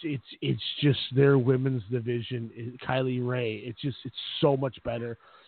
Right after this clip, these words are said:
and it's going to be good. They're going, 'cause let, let's not forget, and, and this is, this is a, a props I'll give Madison Rain. When we were in, when we were in Chicago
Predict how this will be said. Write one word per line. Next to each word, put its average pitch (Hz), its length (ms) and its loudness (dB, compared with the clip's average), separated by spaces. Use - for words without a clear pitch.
and 147 200 2
it's 214 160 4
going 170 260 6
to 151 100 -4
be 135 140 -2
good. 123 280 -4
They're 196 200 2
going, 180 160 -2
'cause 240 120 2
let, - 140 -6
let's 233 160 -8
not 247 200 -4
forget, 165 340 -4
and, 160 320 -6
and 170 160 2
this 208 180 4
is, 190 120 -2
this 170 180 -2
is 202 140 -6
a, 117 100 -6
a 107 60 -8
props 131 320 2
I'll 143 120 6
give 139 320 4
Madison 143 420 -2
Rain. 160 320 2
When 147 200 4
we 180 120 6
were 196 180 4
in, 170 240 0
when 151 180 2
we 165 120 4
were 170 80 6
in 156 80 2
Chicago 131 720 2